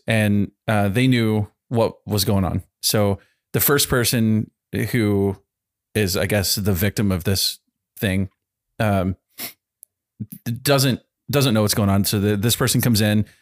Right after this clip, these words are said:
and is told to just sit down, and I think they're given some papers. They're supposed to, like, write out some stuff about, like, a bio or whatever. And then just randomly, seemingly randomly, the other two people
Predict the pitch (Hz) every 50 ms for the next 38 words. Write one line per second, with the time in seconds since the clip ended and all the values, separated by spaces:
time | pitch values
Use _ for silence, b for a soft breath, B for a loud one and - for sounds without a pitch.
0 | b b b b _ - 110 107 104 104 101 82 107 - - 113 113 98 104 92
1 | 107 104 - - 120 104 117 107 107 104 104 101 101 98 98 87 104 - 117 110
2 | 104 110 110 104 98 - 117 95 98 113 104 - 107 104 95 98 101 92 - 110
3 | 101 - 107 101 98 98 - - - 107 104 107 107 101 104 104 98 - - 110
4 | 101 - - 104 101 104 - 110 98 107 101 95 - - - 110 107 - 107 95
5 | 98 95 95 95 98 98 95 95 98 98 92 92 92 92 101 95 _ _ _ _
6 | _ _ _ _ _ - - 120 117 113 110 110 107 - _ _ _ _ _ _
7 | _ - 131 123 113 101 127 110 - - - 107 113 127 135 139 131 131 123 117
8 | 113 107 104 107 101 - _ _ - - - 151 151 143 123 117 113 104 104 101
9 | 101 101 95 98 98 95 95 101 98 87 92 104 110 110 - 120 127 123 117 107
10 | - - 123 101 - 139 139 123 123 110 101 98 101 - _